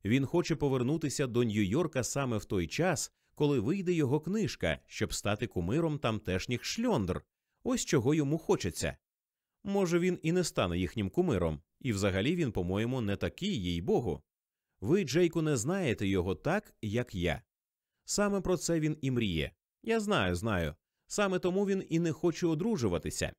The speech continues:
Він хоче цієї осені сам натішитися своєю славою. То вернімося до кафе. Так, ходімо. Ми підвелись.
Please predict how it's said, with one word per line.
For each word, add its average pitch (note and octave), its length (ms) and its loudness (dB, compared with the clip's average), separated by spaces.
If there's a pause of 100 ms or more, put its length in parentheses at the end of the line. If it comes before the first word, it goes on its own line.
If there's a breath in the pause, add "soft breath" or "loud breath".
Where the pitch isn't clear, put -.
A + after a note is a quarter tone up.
(180)
Він A2+ 240 2
хоче D#3+ 300 0
цієї C3 400 0
осені D#3 500 0
сам D3 340 -2
натішитися D3 680 -2
своєю G2 440 0
славою. A2 580 0 (720)
То D3 280 4
вернімося G3 520 0
до F#2 100 0
кафе. E2 400 0 (320)
Так, - 200 -6
ходімо. G#2+ 480 0 (760)
Ми A#3 160 0
підвелись. F2+ 640 -2